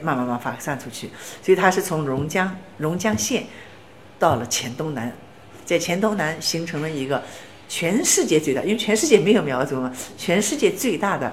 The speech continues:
一个苗寨村，叫千户苗寨，一千户苗寨。然后 <clears throat> 它是由山下往上建的，就依山而建上去的，呃，这，渐渐渐渐嘛，总是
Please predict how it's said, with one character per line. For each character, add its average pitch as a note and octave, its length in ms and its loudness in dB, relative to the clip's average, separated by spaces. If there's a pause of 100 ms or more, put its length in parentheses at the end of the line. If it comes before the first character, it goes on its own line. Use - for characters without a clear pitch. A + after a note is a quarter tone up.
(140)
一 B2+ 140 -6
个 B2 220 -2
苗 A#2+ 240 -6
寨 C#3+ 160 -4
村， B2+ 260 -8 (220)
叫 D3 160 0
千 E3 240 -8
户 E3+ 160 -6
苗 A2+ 180 -8
寨， - 160 -14 (360)
一 E3+ 60 -16
千 E3 160 -8
户 E3 100 -8
苗 C3+ 180 -6
寨。 C3+ 100 -10 (480)
然 F#3 120 0
后 - 120 -6 (140)
<clears throat> - 180 -2
它 F#3+ 140 0
是 F3+ 180 2
由 D3 160 4
山 G#3 240 0
下 G3+ 160 6
往 C#3+ 180 2
上 E3 220 0
建 E3 180 2
的， A2 100 -4 (280)
就 D#3 160 4 (220)
依 F#3 100 0
山 F#3+ 220 2
而 B2+ 140 0
建 F3+ 220 0
上 F3 200 0
去 C#3 140 -2
的， A2 120 -4 (280)
呃， C3 80 -4
这， D3+ 140 -2 (580)
渐 B3+ 140 6
渐 A#3 120 8
渐 G#3+ 120 6
渐 G3+ 120 4
嘛， F#3 60 0
总 C#3 140 -2
是 E3 220 0